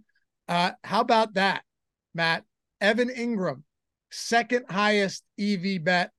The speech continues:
on the slate, over four and a half receptions on E S P N Bet, over four and a half at minus one twenty. Uh, we actually have Jake Browning at plus money on Caesars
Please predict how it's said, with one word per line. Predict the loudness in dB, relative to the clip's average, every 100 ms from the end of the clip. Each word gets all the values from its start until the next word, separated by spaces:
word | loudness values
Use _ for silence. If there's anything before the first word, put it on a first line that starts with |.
| -4
on | -2 -2
the | -6
slate, | -6 0 2 2 0 -10 _ _ _ 2
over | 4 4 0
four | -2 -2 -2
and | 0
a |
half | 0 0 -2
receptions | -6 0 0 0 -8 -10 -12 _ _ _
on | -2 0
E | 4
S | 2 2
P | -6 -2 0
N | 0
Bet, | 0 0 0 -4 _ _ _ _ _ _ 0
over | 4 4 4
four | 2 2
and | 2
a |
half | 0 -2 -2
at | -8
minus | -2 0 0 -4
one | -4 -4 -4
twenty. | -4 -4 -2 -4 -6 _ _ _ _
Uh, | -2 0 0 -2 _ _ -2
we | 2
actually | 2 0 -2 0
have | 0
Jake | 2 0 0
Browning | -2 -2 0 -2 -4 -8 -16 _ _ -2
at | 0 0 -2
plus | 2 2 2
money | 0 2 2 -2
on | -4 -8
Caesars | -6 -4 -2 -2 -4